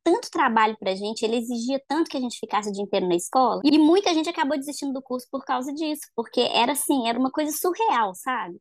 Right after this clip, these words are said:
E aí, a minha mãe foi e falou com o pessoal da supervisão, falou assim, olha, mas acontece que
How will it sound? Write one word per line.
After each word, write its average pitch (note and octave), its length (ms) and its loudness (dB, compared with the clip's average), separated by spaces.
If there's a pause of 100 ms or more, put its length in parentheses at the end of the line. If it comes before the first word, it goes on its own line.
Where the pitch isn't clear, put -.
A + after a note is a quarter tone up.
(120)
E D#4 120 -4
aí, F4 380 -2 (120)
a C#4+ 100 -2
minha C#4+ 220 -6
mãe B3 300 -10
foi B3 280 -4 (200)
e E4 120 -4 (100)
falou G4 300 0
com F4 420 2
o - 40 -2
pessoal C4 340 -2
da B3 80 -4
supervisão, D4 640 -4
falou B3+ 140 -2
assim, D#4 200 -2
olha, E3+ 320 2
mas A3 300 0
acontece C#4 640 -4
que F4 180 -2